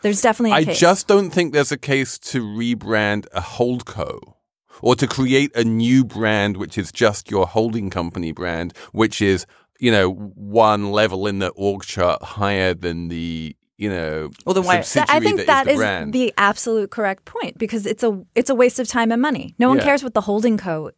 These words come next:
Speaker 1: is called. They care about the brands.
Speaker 2: Like, does anyone look back on Google's decision to rename itself Alphabet and say, "Oh, that makes perfect sense"?
Speaker 1: No, everyone thinks it's weird, and Kara
Speaker 2: People,
Speaker 1: Swisher's
Speaker 2: pe-,
Speaker 1: like, "No one called
Speaker 3: Right,
Speaker 1: it that."
Speaker 3: but
Speaker 2: people,
Speaker 3: then
Speaker 2: people talk about the fang stocks. The G stands for Google. It,
Speaker 1: Mm-hmm.
Speaker 2: the, the A's stand for Apple and Alphabet. They,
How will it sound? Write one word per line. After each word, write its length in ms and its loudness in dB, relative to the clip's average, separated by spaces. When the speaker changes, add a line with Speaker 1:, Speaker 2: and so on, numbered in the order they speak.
Speaker 1:
is 160 -2
called. 380 0
They 100 0
care 120 0
about 220 0
the 160 0
brands. 800 -4
Speaker 2:
Like, 320 0
does 180 4
anyone 380 4
look 300 2
back 300 2
on 160 -4
Google's 320 -4
decision 400 -4
to 100 -10
rename 320 -2
itself 320 -6
Alphabet 540 0
and 100 -10
say, 180 -2
"Oh, 120 4
that 180 0
makes 180 -10
perfect 340 -10
sense"? 480 -14
Speaker 1:
No, 160 4
everyone 360 2
thinks 200 -4
it's 160 -12
weird, 220 -8
and 240 -12
Kara 200 2
Speaker 2:
People, 120 -2
Speaker 1:
Swisher's 280 0
Speaker 2:
pe-, 60 6
Speaker 1:
like, 160 0
"No 120 4
one 100 2
called 140 0
Speaker 3:
Right, 140 2
Speaker 1:
it 40 -12
that." 160 -8
Speaker 3:
but 60 4
Speaker 2:
people, 160 6
Speaker 3:
then 200 2
Speaker 2:
people 480 2
talk 240 2
about 260 0
the 80 0
fang 420 0
stocks. 480 -6
The 140 -8
G 380 -6
stands 440 -2
for 100 -4
Google. 580 -2
It, 100 -6
Speaker 1:
Mm-hmm. 320 2
Speaker 2:
the, 80 2
the 120 0
A's 260 2
stand 320 -2
for 120 -6
Apple 300 -4
and 100 -4
Alphabet. 540 -6
They, 180 0